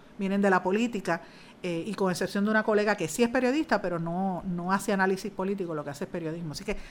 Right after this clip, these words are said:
son bien poquitas las mujeres que estamos en la radio haciendo este trabajo para ustedes. Amigos, en los Estados Unidos, el presidente Trump, su administración,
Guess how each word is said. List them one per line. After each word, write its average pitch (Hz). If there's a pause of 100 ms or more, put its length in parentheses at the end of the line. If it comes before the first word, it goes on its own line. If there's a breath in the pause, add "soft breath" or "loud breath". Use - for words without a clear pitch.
son 233
bien 294
poquitas 240
las 196
mujeres 180
que 185
estamos 175
en 190
la 170
radio 175
haciendo 165 (200 loud breath)
este 202
trabajo 175
para 160
ustedes. 131 (680 loud breath)
Amigos, 262
en 240
los 214
Estados 220
Unidos, 247
el 277
presidente 208
Trump, 226 (920)
su -
administración, 196